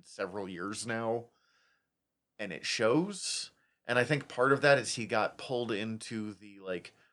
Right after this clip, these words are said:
"We're making the movies now, too." And, uh, the passion wasn't there either.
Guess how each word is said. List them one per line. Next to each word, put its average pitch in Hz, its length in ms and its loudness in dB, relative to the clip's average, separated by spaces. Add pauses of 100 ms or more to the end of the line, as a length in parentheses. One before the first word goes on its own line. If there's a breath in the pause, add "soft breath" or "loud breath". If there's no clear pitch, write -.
(160)
"We're 247 120 -4
making 214 320 -2
the 285 60 2
movies 165 680 2
now, 117 320 2
too." 160 480 0
And, 101 280 0 (460)
uh, 95 640 -20 (1400)
the 117 80 -8
passion 165 420 4
wasn't 131 260 0
there 110 240 0
either. 98 460 -18